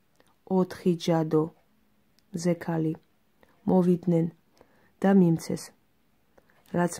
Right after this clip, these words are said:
მოითხავა. ეგრე იყოს.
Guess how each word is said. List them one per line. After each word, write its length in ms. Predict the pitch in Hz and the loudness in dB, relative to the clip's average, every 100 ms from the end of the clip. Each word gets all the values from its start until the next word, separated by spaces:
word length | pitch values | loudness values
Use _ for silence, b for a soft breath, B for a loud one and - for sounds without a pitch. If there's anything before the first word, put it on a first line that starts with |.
| 175 | -2
მოითხავა. 480 | 165 - - 165 175 _ _ _ _ _ _ _ _ _ _ - | -2 -4 -10 -10 -12 _ _ _ _ _ _ _ _ _ _ -6
ეგრე 320 | 175 175 165 165 | -4 -2 -4 -6
იყოს. 200 | - | -18